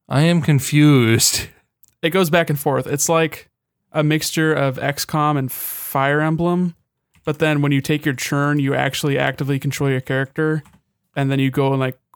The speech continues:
Speaker 2: you can crouch, you can do your actions, do, go into shooting mode. It's very interesting.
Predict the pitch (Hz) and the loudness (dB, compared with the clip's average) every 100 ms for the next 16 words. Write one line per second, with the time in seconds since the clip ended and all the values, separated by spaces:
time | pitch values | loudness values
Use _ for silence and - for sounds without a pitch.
0 | - 147 135 131 139 131 127 131 131 127 | -8 -6 -4 -4 0 0 -2 -4 -2 0
1 | 123 123 127 131 135 127 131 131 - - | 0 0 -2 -2 -4 -4 -4 -6 -6 -4
2 | 135 131 135 127 131 _ _ - 147 135 | -4 -2 -2 -4 -4 _ _ -4 -2 0
3 | 135 135 139 143 - _ _ _ - 190 | 0 0 0 -2 -8 _ _ _ -2 0
4 | 190 165 151 - - 110 | 2 2 -2 -2 -6 -8